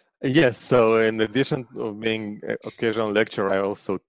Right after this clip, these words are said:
teach a little bit data visualization, like, once a week, or data visualization and, uh, some statistics to college students, and I like it very much.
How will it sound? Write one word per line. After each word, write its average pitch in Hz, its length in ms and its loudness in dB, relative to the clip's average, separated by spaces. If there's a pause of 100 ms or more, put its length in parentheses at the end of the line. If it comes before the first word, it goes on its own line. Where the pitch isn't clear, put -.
teach - 560 -4 (280)
a 104 40 -10
little 101 240 -4
bit 82 160 -8
data 90 240 -2
visualization, 82 600 -8
like, 80 200 -10
once 98 320 -2
a 87 40 -4
week, 113 300 -2
or 95 140 -2
data 95 180 -4
visualization 101 800 -2
and, 87 500 -2
uh, 82 460 -2
some 85 260 -4
statistics - 760 -2
to 87 580 -6 (880)
college 110 220 0
students, 165 600 -4
and 90 220 -2
I 87 80 2
like 87 240 0
it 87 100 -2
very 85 180 -2
much. - 360 -10